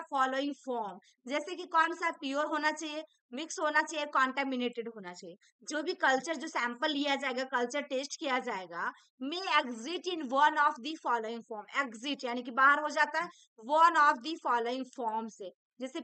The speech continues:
pure, मिक्स और contaminated। Contaminated चीजें तो हमारे लिए ये होता है, नुकसानदेही होता है dear।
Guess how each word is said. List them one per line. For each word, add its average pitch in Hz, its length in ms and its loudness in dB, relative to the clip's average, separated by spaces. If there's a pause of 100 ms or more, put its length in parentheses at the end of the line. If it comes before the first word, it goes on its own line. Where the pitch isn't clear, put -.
pure, 311 460 2 (160)
मिक्स 311 280 -2 (140)
और 277 140 0
contaminated। 226 800 -2 (320)
Contaminated 339 720 2
चीजें 349 300 -6
तो 349 100 0
हमारे 320 340 4
लिए 330 360 -4
ये 285 180 -6
होता 294 300 0
है, 294 220 2
नुकसानदेही 277 520 -2
होता 302 260 -2
है 294 60 0
dear। 294 200 -2